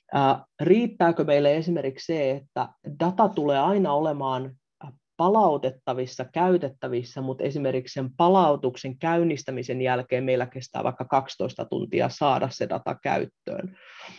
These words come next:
Eli, eli esimerkiksi jos meillä on vaikka arkistoinnin ratkaisuja, voiko arkistoinnin ratkaisuissa olla niin, että jos joku pyytää vaikka kymmenen vuotta vanhaa dataa, että me voidaan todeta, että hyvä, me palautetaan data, se on varmasti siellä saatavilla aina,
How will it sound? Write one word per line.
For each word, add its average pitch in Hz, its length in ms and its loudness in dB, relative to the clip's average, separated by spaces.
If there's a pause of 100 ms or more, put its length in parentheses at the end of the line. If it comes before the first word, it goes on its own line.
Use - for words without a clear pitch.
(280)
Eli, 143 380 4 (840)
eli 147 240 2
esimerkiksi 139 440 -2
jos 131 140 -6
meillä 143 220 0
on 135 80 -2
vaikka 143 320 -4
arkistoinnin 139 760 -2
ratkaisuja, 123 720 -4 (600)
voiko 165 340 6
arkistoinnin 147 560 0
ratkaisuissa 139 640 -2
olla 131 160 -2
niin, 139 220 -6
että 127 160 -8
jos 127 100 -8
joku 139 180 -6
pyytää 127 440 0
vaikka 123 300 -4
kymmenen 151 360 2
vuotta 131 300 -4
vanhaa 131 420 -4
dataa, 131 500 -4
että 131 220 -8
me 127 40 -6
voidaan 143 280 0
todeta, 156 380 -4
että 131 180 -10
hyvä, 190 400 -2
me - 80 -6
palautetaan 139 640 -2
data, 190 320 -2
se - 120 -6
on 127 120 -2
varmasti 147 420 -4
siellä 120 260 -4
saatavilla 160 580 -2
aina, 127 460 -4